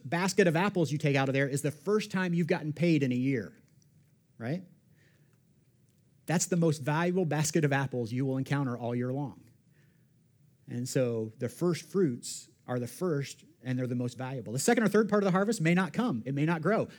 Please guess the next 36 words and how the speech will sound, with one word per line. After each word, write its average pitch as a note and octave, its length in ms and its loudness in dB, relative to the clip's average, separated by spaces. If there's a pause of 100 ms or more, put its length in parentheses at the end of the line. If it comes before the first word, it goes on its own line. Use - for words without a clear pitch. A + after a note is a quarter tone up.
Might C3+ 200 0
be - 80 0
destroyed D3 340 0
by E3 160 6
insects. F3 480 0
Might C3 180 -4
be C#3 80 0
destroyed D3 300 0
by E3 120 4
fire. D#3+ 360 0 (200)
Might D3 180 2
be D3 120 4
inclement E3 320 2
weather. D#3+ 260 4
You B2 120 2
might D#3+ 160 0
not E3 180 -2
get G3+ 200 4
a C3+ 80 -6
second C#3+ 260 -2
or A#2+ 80 -2
third A#2+ 200 -2
part, B2 120 -2
but C3 80 -4
the D3+ 60 -4
first A#3+ 240 -2
part D#3 140 0
you D3 80 0
have F3 200 -2
in G3+ 60 0
your F#3 120 0
hand. F#3+ 360 0 (460)
And C#3+ 100 2
so D#3+ 120 4
it's C#3 100 2
valuable. D#3 680 2